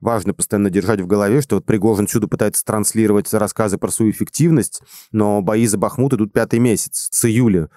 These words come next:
они штурмуют этот несчастный город. Эта история произошла в Ростовской области. Да, судя по всему, один из заключенных, при этом, а, отец этого заключенного вообще откуда-то из Львовской области, он, э, с Западной Украины.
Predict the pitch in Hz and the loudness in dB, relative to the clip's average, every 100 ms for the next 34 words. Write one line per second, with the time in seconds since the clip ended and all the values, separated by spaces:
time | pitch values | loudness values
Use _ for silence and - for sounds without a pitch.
0 | - 98 95 - 104 104 98 101 - - | -6 -2 -2 0 2 2 2 0 -6 -4
1 | 104 - 101 - 107 101 76 - _ - | -2 0 -2 0 0 2 0 -4 _ -20
2 | - - - - 143 147 135 143 135 - | -20 -20 -14 -2 0 2 0 2 2 2
3 | 113 120 - 131 110 113 113 110 107 - | 2 0 2 0 2 2 2 2 0 0
4 | 104 98 117 120 123 - 123 107 110 127 | -2 0 -2 0 0 0 0 2 2 0
5 | 92 - - 120 113 117 101 101 107 107 | -2 -4 0 2 2 2 2 0 -2 0
6 | 127 143 117 - - - - 107 101 110 | 2 2 2 -2 -20 -16 -2 0 0 0
7 | 107 104 101 95 98 - - 104 92 95 | 2 2 0 -2 -2 -2 -2 0 0 -2
8 | 90 - 98 95 92 101 - 127 - 117 | -2 -2 0 0 0 -2 -2 -4 -4 -4
9 | 107 - 107 95 104 104 - 104 95 90 | -2 0 0 2 0 0 -2 -4 -2 -2
10 | - - 90 85 87 87 82 - - - | -6 -4 -2 -2 -4 -6 -10 -18 -20 -8
11 | 90 - 98 92 85 101 - 82 95 90 | -4 -2 -2 -2 0 -2 -4 -2 -2 0
12 | 107 113 139 135 | 0 2 2 0